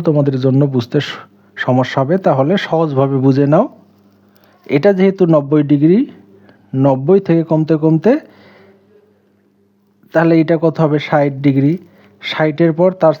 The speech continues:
থেকে আরও এদিক কমতে কমতে এটা হবে পঁয়তাল্লিশ ডিগ্রি, ঠিক আছে? তাহলে ষাট ডিগ্রি থেকে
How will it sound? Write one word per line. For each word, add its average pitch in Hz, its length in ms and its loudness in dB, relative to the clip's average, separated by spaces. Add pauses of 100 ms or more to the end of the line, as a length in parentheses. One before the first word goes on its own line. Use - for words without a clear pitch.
থেকে 151 200 -2 (120)
আরও 160 200 2
এদিক 147 260 -4
কমতে 151 320 0
কমতে 143 240 0 (100)
এটা 135 180 -2
হবে 160 200 0
পঁয়তাল্লিশ 107 420 0 (100)
ডিগ্রি, 95 240 -6 (1400)
ঠিক 185 220 -2
আছে? 277 160 0 (2250)
তাহলে 117 280 -2
ষাট 208 240 0 (120)
ডিগ্রি 190 220 2 (100)
থেকে 165 160 2